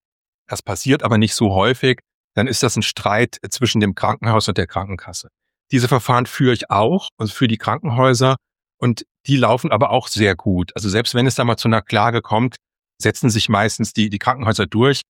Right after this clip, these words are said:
Und das hat einfach damit zu tun, dass die Evidenz so wahnsinnig hoch ist. Also im Zweifel fragt das Gericht einen unabhängigen Sachverständigen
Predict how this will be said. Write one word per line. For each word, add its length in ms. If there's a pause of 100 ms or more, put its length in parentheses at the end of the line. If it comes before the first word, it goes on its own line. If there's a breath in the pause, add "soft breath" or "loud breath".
(340)
Und 100
das 100
hat 100
einfach 200
damit 280
zu 60
tun, 140
dass 140
die 100
Evidenz 420
so 140
wahnsinnig 540 (240)
hoch 220
ist. 200
Also 160
im 80
Zweifel 480 (320)
fragt 220
das 120
Gericht 380
einen 120
unabhängigen 440
Sachverständigen 720